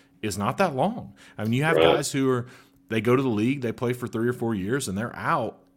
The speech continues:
Speaker 1: at, you know, before they're, before they even get their second contract. So
Speaker 2: Right.
Speaker 1: I understand what he's saying. I think for me, you know, my, my biggest thing, um, I am happy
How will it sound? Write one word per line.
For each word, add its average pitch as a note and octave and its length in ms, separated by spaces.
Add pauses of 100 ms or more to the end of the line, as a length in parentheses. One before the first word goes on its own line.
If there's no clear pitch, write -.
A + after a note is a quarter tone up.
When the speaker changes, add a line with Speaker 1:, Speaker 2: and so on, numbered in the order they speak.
(200)
Speaker 1:
at, A2 240
you B2 100
know, G#2+ 140
before G#2+ 320
they're, G#2+ 260
before G2 340
they G#2+ 100
even A2 140
get G#2 140
their F#2+ 100
second - 360
contract. D#3 580
So G2 240
Speaker 2:
Right. F2 300 (440)
Speaker 1:
I D3 80
understand F3 380
what A2 80
he's G2 100
saying. G#2 440
I A#2 60
think C3+ 180
for B2 140
me, A2 300
you G2+ 200
know, F#2 240 (120)
my, G#2 220
my G2+ 220
biggest A#2+ 340
thing, G2+ 400
um, F2+ 400 (960)
I A#2+ 340
am D3 240
happy G#2+ 720